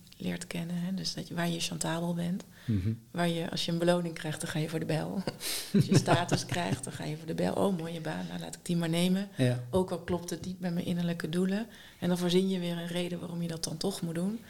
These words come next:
Speaker 2: Mhm.
Speaker 1: Dat moet je allemaal leren kennen. Waar je chantabel bent, waar je te verleiden bent, waar je zwicht voor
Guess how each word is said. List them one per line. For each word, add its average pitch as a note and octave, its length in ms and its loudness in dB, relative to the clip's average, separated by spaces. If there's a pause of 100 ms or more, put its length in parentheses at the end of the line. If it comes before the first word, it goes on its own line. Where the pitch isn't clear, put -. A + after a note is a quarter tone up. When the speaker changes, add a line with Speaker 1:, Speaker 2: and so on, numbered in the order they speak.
(100)
Speaker 2:
Mhm. A#2 180 4 (380)
Speaker 1:
Dat G3+ 260 6
moet A3 180 -2
je - 140 -6
allemaal A#3 480 0
leren G3+ 280 -2
kennen. F#3+ 320 -8
Waar F#3 140 -4
je F3+ 120 -4
chantabel G3+ 580 -2
bent, F#3 300 -2
waar F3+ 200 0
je F3+ 100 -2
te F3+ 120 -4
verleiden F#3 520 0
bent, F#3 320 -6 (520)
waar E3+ 220 0
je F3 240 -4
zwicht G3 560 -2
voor E3 300 -4